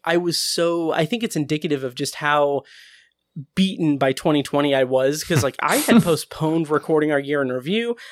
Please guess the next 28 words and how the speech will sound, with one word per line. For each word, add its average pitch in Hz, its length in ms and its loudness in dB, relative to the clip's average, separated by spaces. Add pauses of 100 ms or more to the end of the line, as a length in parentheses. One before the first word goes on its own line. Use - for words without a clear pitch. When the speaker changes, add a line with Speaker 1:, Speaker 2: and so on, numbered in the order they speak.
Speaker 1:
I 151 120 0
went 180 180 2
in 185 80 0
my 139 100 0
notes 156 320 2
app 175 220 0
today 165 580 0
to 143 140 0
find, 139 420 0
like, 135 180 0
the 143 100 0
notes 139 360 2
for 135 300 -2
the 131 180 -2
twenty 139 300 -2
twenty 139 460 -2 (320)
year 147 220 2
in 143 60 2
review 139 320 2
episode, 170 480 2
and, 156 180 2
like, 131 200 0
half 131 420 -2
of 151 140 2
it's 151 180 0
filled 147 300 0
out. 147 440 0
<laughs> 262 60 2